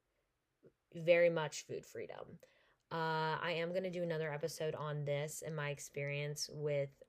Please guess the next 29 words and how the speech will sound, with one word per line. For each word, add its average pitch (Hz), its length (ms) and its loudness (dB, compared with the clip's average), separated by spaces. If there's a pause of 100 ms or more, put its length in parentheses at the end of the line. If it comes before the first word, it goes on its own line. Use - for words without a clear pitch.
(240)
restricting 151 540 -6
food, 160 440 0 (720)
um, 147 380 -4 (100)
and 143 220 -6
dieting 165 640 6
and 147 300 -2
body 165 280 2
image 151 300 0
and 143 100 -2
all 156 200 -2
that 139 200 -4
shit, 135 400 -6
because 147 320 -8
it's 143 200 -10
really 151 180 2
been 151 140 -2
a 147 80 0
journey 147 300 -4
for 190 120 -8
me 208 480 -2
and 151 320 -2
recently, 214 640 -2 (640)
um, 151 540 0 (1400)
kinda - 160 -6
crazy. 277 840 4
<laughs> - 40 -20 (640)
Uh, 165 560 4 (340)
but 175 420 6
I 165 240 4